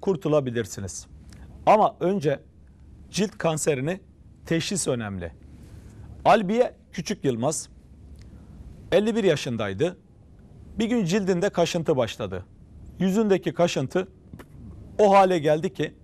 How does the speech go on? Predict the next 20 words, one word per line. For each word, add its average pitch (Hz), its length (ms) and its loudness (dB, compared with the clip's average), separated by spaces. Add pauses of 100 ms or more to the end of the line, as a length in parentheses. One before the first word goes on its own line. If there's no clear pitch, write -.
(640)
bir 220 220 0
dakika 180 360 2
rahat 147 260 2
edemiyordu. 104 600 -4 (1160)
Cildiyeye 190 560 4
gitti. 147 380 -6 (1300)
Biyopsi 196 380 4
alındı 123 420 0 (580)
ve 160 140 2
cilt 185 220 0
kanseri 143 400 0
olduğunu 139 480 -2 (220)
öğrendi. 101 500 -4 (500)
Adeta 143 540 2
dünyası 151 540 -4 (220)
başına 127 360 -4
yıkılmıştı. 92 560 -10 (800)
Hemen 190 300 2 (640)
şifalı 175 500 2
bitkilerden 139 580 -2